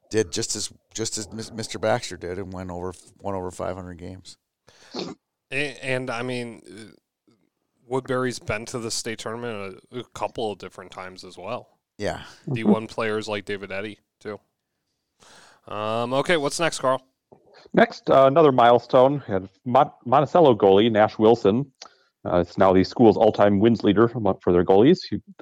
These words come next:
Speaker 3: had number forty this past week, uh, surpassing Tyler Klatt, who had been, uh, their goalie back when they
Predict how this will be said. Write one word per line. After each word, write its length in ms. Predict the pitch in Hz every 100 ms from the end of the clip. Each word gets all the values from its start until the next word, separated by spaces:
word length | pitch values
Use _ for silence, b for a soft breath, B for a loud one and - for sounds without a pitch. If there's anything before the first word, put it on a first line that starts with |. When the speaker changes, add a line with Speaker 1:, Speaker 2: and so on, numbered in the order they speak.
| -
Speaker 3:
had 160 | - 87
number 200 | 90 90
forty 320 | - 117 123
this 180 | 123 -
past 300 | 135 123 -
week, 240 | 156 170 -
uh, 160 | 92 87
surpassing 520 | - - 98 - 95
Tyler 360 | - 95 85 85 -
Klatt, 260 | 131 127 - -
who 140 | 82 _ b b b b - -
had 140 | 90 82
been, 420 | 90 87 87 85 -
uh, 180 | - 78
their 160 | 85 90
goalie 260 | 85 85
back 200 | 82 82
when 60 | 82
they 120 | 80